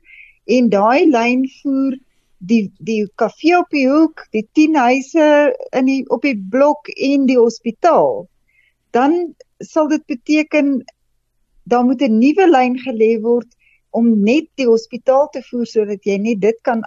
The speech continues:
eh, kan aanhou en die res kan afsit, of jy moet die hele spul afsit. En nou weet ons,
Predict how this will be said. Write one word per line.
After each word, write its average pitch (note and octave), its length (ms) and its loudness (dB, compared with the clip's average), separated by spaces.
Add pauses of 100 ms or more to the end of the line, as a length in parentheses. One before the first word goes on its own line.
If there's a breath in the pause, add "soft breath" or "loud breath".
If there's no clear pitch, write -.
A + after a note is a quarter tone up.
(100)
eh, B2+ 260 -2
kan G3+ 260 -4
aanhou A#3+ 360 2
en G3+ 80 -2
die F#3+ 140 -2
res G#3 260 -2
kan D#4 220 -2
afsit, - 460 -4 (440 soft breath)
of A4+ 160 0
jy A#4+ 140 0
moet F4+ 100 -4
die A#3+ 160 2
hele D4 160 2
spul A4 400 2
afsit. G3+ 580 -2 (840)
En C#4 360 -2 (300)
nou C4 280 0
weet D4 240 -6
ons, D#4+ 200 -6